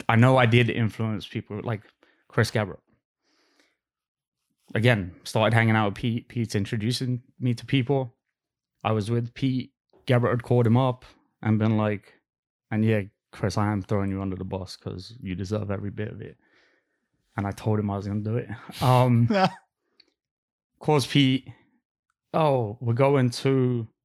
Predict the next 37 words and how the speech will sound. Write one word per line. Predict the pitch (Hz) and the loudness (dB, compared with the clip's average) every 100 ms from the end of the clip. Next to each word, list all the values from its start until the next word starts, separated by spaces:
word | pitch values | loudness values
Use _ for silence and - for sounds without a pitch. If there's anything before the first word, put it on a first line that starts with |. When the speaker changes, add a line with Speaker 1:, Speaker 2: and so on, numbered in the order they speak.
| - | -8
Speaker 1:
my | |
country | 104 185 180 160 | -2 -2 -2 -2
club | 156 135 | -2 -2
to | 120 | 0
hang | 123 123 | 0 0
out | 90 | -2
by | 101 | -6
the | 87 | -8
pool, | - 151 139 127 120 _ _ _ _ _ _ - | -6 -4 -2 -4 -8 _ _ _ _ _ _ -4
you | |
know, | 131 120 120 - _ _ _ | -2 0 -2 -8 _ _ _
um, | 143 120 117 113 113 _ _ _ 117 | 2 2 2 0 -6 _ _ _ -2
you | 120 | 2
wanna | 117 | 2
come?" | 101 170 113 95 104 | 2 2 2 0 -4
And | 95 87 | -4 -2
Pete's | 113 | 0
like, | 98 123 | 0 4
"Yeah, | 165 98 73 | 4 4 4
Alma's | 120 123 101 | 4 4 4
with | 110 | 4
me." | 123 117 - _ _ _ _ _ _ _ _ - | 4 0 -6 _ _ _ _ _ _ _ _ -4
And | 113 | 2
Gabbard's | 127 120 110 | 2 2 -2
like, | 127 110 - - _ _ | -2 -4 -6 -20 _ _
"Oh, | 127 | -2
all | 107 113 101 | 0 0 0
right, | 90 | -2
like, | 90 95 - | -6 -10 0
what's | 117 - | 0 0
he | 101 | 2
wearing | 117 120 101 90 | 4 6 4 2
though?" | 90 - - _ _ _ _ _ _ _ _ _ _ _ _ _ _ _ | -2 -4 -12 _ _ _ _ _ _ _ _ _ _ _ _ _ _ _
And | 127 117 - | 2 2 2
<laughs> | - - - 139 - _ - | 0 0 4 2 0 _ -6
Pete's | 165 135 | -2 0
like, | 135 117 | 2 2